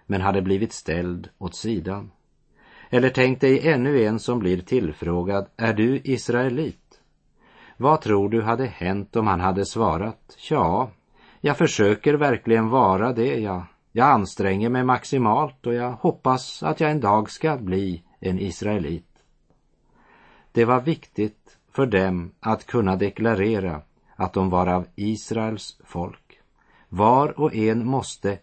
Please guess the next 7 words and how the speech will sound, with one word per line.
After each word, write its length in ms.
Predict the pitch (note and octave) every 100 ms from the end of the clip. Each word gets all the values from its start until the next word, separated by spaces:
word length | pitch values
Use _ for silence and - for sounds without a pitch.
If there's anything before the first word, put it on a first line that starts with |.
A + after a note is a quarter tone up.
| _
veta 880 | G2 G2+ D3 F#2+ D#2 _ _ F#3+ A2 - _ _ _ _
att 200 | A#2+ A2+
de 160 | B2+ G#2
var 420 | E2+ F2+ E2+ E2+ _
av 220 | G#2 G2+ A2
Abrahams 560 | F#2 E2+ F2+ G#2 -
ett. 400 | G#2 - _ _